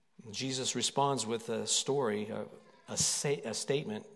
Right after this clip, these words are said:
verse twenty-five. "It is easier for a camel to go through the eye of a needle than for a rich person to enter the kingdom."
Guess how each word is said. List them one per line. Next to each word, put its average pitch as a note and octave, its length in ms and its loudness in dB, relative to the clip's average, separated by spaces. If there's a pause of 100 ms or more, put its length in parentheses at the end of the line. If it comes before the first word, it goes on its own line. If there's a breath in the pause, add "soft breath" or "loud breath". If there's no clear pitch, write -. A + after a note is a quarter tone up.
(120)
verse A2+ 160 -2
twenty-five. A#2 580 0 (380 loud breath)
"It C3 120 4
is B2+ 220 2
easier G3+ 500 2
for D#3 220 2
a A2+ 60 2
camel B2 600 0 (400 loud breath)
to C#3+ 100 2
go D3+ 180 10
through D#3 220 0
the C3 140 4
eye C#3 220 10
of E3+ 140 4
a D#3+ 40 2
needle D3+ 380 2
than A#2+ 200 0
for B2 240 4
a G#2+ 60 8
rich B2+ 300 2
person A2 380 0
to G#2+ 120 -6
enter A2 220 0
the G#2 100 -4
kingdom." G2 360 -4